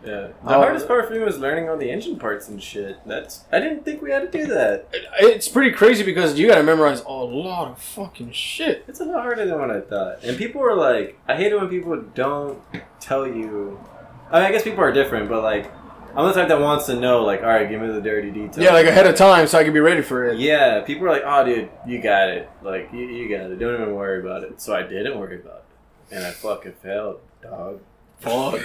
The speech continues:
Speaker 1: I failed not once, not twice, but three fucking, 'cause I was so not worried about it.
Speaker 2: Bro, I, surprisingly to me, like, uh, I passed the, the pre-trip easily,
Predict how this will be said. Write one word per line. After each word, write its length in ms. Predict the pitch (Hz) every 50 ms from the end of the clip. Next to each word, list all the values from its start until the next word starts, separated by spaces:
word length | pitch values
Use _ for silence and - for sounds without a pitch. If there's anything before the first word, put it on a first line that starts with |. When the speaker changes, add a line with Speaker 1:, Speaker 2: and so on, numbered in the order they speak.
| - - -
Speaker 1:
I 140 | 110 104 98
failed 420 | - - 117 107 107 104 101 95
not 280 | 107 104 110 113 110 107
once, 520 | 110 120 131 131 123 113 - - - - _ _ _ _ _ _ _ _ _
not 360 | 104 101 101 101 104 - -
twice, 540 | - - 117 123 123 117 107 101 - - - -
but 220 | - 90 - -
three 220 | - 104 104 107 104 - -
fucking, 360 | 110 104 98 92 - 98 95 -
'cause 160 | - 110 95
I 120 | 107 110 110
was 200 | 110 107 107 -
so 340 | - - 127 127 123 117 110
not 280 | 107 107 107 104 98
worried 300 | 104 113 120 123 123 120
about 340 | 98 92 92 90 85 82 -
it. 100 | - - 120
Speaker 2:
Bro, 480 | 131 127 143 143 143 139 131 123 117 131
I, 360 | 135 139 139 139 135 120 - - - _ _ _ -
surprisingly 680 | 151 143 - - - 160 160 180 185 175 185 175 160
to 40 | 151
me, 180 | 156 165 165 151
like, 360 | 139 131 127 117 - - - _ _ _ -
uh, 580 | 143 135 131 127 123 123 123 120 117 117 - -
I 120 | - 123 120
passed 720 | 120 - 139 143 143 143 139 - - - - - - - - - _ _ _ _ _ - _ _ _ _ _ _ _ _ _ _ _ -
the, 280 | 123 120 117 117 117 113
the 80 | 113 -
pre-trip 540 | - - 156 165 151 - - 127 117 - - _ _
easily, 460 | 170 165 160 139 127 127 123 123 120